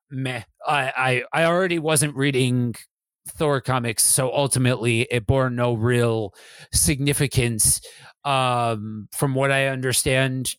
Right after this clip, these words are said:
they did a lot of very strong, like, ve-, uh, they, they made her into a character that wasn't just, "Oh, hey, look,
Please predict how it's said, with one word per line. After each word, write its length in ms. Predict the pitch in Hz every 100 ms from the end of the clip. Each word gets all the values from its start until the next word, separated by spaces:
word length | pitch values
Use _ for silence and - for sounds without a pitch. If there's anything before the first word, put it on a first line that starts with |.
| -
they 160 | 135 127
did 200 | 131 127
a 60 |
lot 260 | 127 127 131
of 140 | 120
very 340 | 98 135 135 123
strong, 720 | - 156 143 139 135 131 120 - - - - - - - 139
like, 300 | 156 139 -
ve-, 160 | 135 165
uh, 40 | 190 - 185 175 170
they, 420 | 151 208 151 185
they 240 | 208 165 180
made 200 | 226 196
her 140 | 226
into 360 | 214 190 - 202
a 80 | 160
character 460 | 160 170 151 165
that 200 | 143 147
wasn't 360 | 147 160 147 185
just, 280 | 127 165 - 247
"Oh, 140 | 269
hey, 160 | 247 262
look, 240 | 269